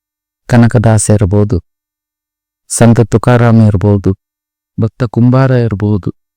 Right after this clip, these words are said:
ಇವೆಲ್ಲ ಭಗವಂತನೊಂದಿಗೆ ಸಂಬಂಧದ, ಮ್,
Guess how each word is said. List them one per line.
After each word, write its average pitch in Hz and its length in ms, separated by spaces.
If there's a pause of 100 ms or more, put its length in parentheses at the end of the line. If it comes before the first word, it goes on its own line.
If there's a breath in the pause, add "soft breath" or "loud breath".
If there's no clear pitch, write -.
(1900)
ಇವೆಲ್ಲ 202 560
ಭಗವಂತನೊಂದಿಗೆ 180 1400 (1000)
ಸಂಬಂಧದ, 160 720
ಮ್, 151 460